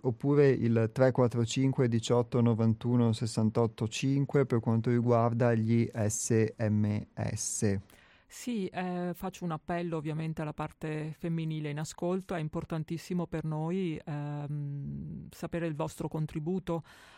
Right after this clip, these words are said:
Speaker 2: eh, sentire le vostre voci, sentire il vostro pensiero, eh, la vostra partecipazione. Quindi a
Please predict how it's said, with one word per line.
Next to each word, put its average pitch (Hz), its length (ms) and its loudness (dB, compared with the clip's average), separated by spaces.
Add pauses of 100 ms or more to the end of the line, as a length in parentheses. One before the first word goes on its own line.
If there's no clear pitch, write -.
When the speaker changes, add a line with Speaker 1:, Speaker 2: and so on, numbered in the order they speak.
(200)
Speaker 2:
eh, 156 400 -4
sentire 160 440 -4
le 156 60 -4
vostre 151 340 -6
voci, 165 720 -4 (140)
sentire 156 1120 -4
il 151 120 -6
vostro 151 360 -6
pensiero, 151 920 -4
eh, 143 460 -10 (420)
la 156 100 -6
vostra 151 300 -8
partecipazione. 147 1080 -10 (600)
Quindi 165 520 -4
a 151 260 -4